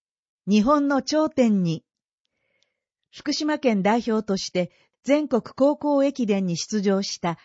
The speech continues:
学法石川高校。全国の強豪選手たちを背に、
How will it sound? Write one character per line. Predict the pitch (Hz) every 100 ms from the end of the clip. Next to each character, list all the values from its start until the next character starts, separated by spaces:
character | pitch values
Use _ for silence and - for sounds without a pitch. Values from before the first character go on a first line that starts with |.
| _
学 | - 240 294
法 | 277 285
石 | 247 - -
川 | 269 262
高 | - 254 240
校。 | 170 147 123 _ _ _ _ _ _ _ _
全 | 269 311
国 | 302 269 208
の | 180
強 | - 285 285
豪 | 277 269
選 | 277 262
手 | -
た | 196
ち | - 160
を | 156
背 | - 175
に、 | 165 147